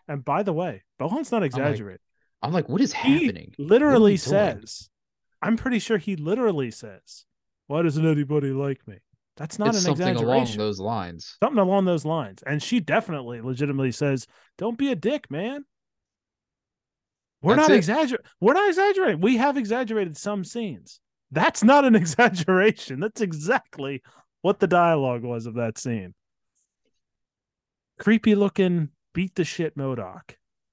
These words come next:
Speaker 1: who's, I guess his, like, launchers were fucked up, although they come back later. We'll get to that. Because the, we're not done with modok. We can't just let him <laughs> fucking die.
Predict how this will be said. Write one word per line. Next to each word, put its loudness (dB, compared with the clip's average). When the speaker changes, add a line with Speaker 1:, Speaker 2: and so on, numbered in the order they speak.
Speaker 1:
who's, -8
I -10
guess -4
his, -6
like, -8
launchers -8
were -18
fucked -16
up, -16
although -8
they -8
come -8
back -10
later. -14
We'll -12
get -16
to -20
that. -20
Because -4
the, 4
we're 2
not 0
done 6
with 2
modok. -6
We 0
can't 0
just -2
let 0
him -4
<laughs> -16
fucking -6
die. -2